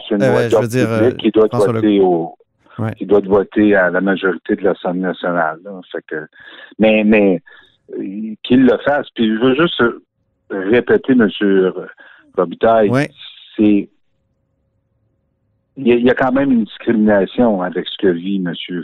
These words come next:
Speaker 1: Fitzgibbon, là.
Speaker 2: Oui.
Speaker 1: Euh, c'est pas normal qu'on demande à quelqu'un de se dépouiller complètement de tous ses biens économiques, des entreprises,
Speaker 2: Mhm.
Speaker 1: euh, pour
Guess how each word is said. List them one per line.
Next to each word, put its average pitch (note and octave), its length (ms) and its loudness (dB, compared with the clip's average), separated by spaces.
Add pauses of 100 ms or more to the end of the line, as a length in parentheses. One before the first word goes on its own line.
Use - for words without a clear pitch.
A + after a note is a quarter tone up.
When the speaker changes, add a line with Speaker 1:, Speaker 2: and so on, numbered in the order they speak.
Speaker 1:
Fitzgibbon, E2+ 600 -10
là. D#2 60 -20 (580)
Speaker 2:
Oui. C#3 300 -2
Speaker 1:
Euh, E2 500 -14 (120)
c'est - 120 2
pas C3 140 0
normal B2+ 600 2
qu'on A#2 180 0
demande A#2 480 2
à G#2+ 60 2
quelqu'un A#2+ 400 0
de A#2+ 60 -8
se A2+ 100 -4 (120)
dépouiller G#2+ 480 -2
complètement A2+ 600 0
de G#2 200 2
tous G#2+ 140 -10 (100)
ses G2 260 0
biens A2+ 320 0 (360)
économiques, F#3 800 0 (500)
des F#2+ 160 0
entreprises, A2 920 0 (260)
Speaker 2:
Mhm. B2 180 -2
Speaker 1:
euh, F2 340 -2 (100)
pour G2 560 0